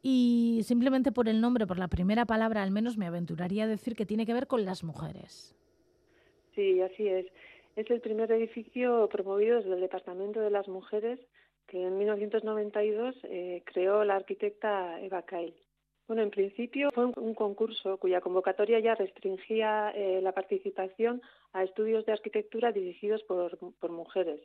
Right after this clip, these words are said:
Speaker 2: Es un caso claro de discriminación positiva en el que se buscaba, pues, que la, que las mujeres se incorporaran a, a la esfera pública, ¿no? Este concurso fue pionero, ya que además de la propia finalidad, que era construir,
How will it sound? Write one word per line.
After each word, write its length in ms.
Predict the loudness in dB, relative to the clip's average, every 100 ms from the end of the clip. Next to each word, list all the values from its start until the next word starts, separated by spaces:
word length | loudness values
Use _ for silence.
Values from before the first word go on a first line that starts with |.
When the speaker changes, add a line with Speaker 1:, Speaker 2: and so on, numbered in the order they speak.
| _ _
Speaker 2:
Es 100 | -6
un 120 | -4
caso 260 | -2 -2 0
claro 300 | 2 2 2
de 180 | 2 2
discriminación 720 | -2 -4 -6 -4 -4 -2 -2
positiva 540 | -2 -6 -8 -2 0
en 100 | 0
el 80 | -2
que 80 | -2
se 80 | 0
buscaba, 480 | 0 0 0 0 -2
pues, 160 | -8
que 120 | -6 -4
la, 120 | -4 -10 -20 _ _
que 100 | -2
las 100 | -2
mujeres 340 | -2 0 0
se 60 | 0
incorporaran 720 | -2 -4 -4 -2 0 2 0 -2
a, 460 | -4 -4 -4 -4 -4
a 20 |
la 80 | -4
esfera 340 | -2 -2 0
pública, 520 | 0 -2 -2 -10 -10
¿no? 160 | -8 -12 _ _ _ _ _ _
Este 100 | -2
concurso 380 | -2 0 -2 0
fue 160 | 2 2
pionero, 500 | 2 4 4 4 4
ya 160 | 2
que 80 | 4
además 340 | 2 2 0
de 200 | 0 0
la 100 | 0
propia 320 | -2 -4 -4 -4
finalidad, 640 | -2 -2 0 2 2 0
que 80 | -2
era 140 | -4
construir, 500 | -4 -8 2 4 4